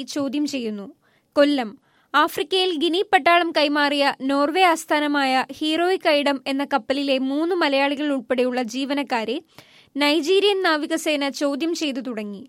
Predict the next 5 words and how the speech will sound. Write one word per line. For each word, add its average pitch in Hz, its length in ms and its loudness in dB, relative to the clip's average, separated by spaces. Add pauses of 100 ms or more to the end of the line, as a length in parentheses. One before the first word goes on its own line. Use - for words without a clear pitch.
(400)
ഫോണുകൾ 349 500 4
കസ്റ്റഡിയിലെടുത്ത 359 840 0
ശേഷം 294 400 -4 (160)
ഇന്ത്യൻ 311 340 -2
സമയം 302 380 0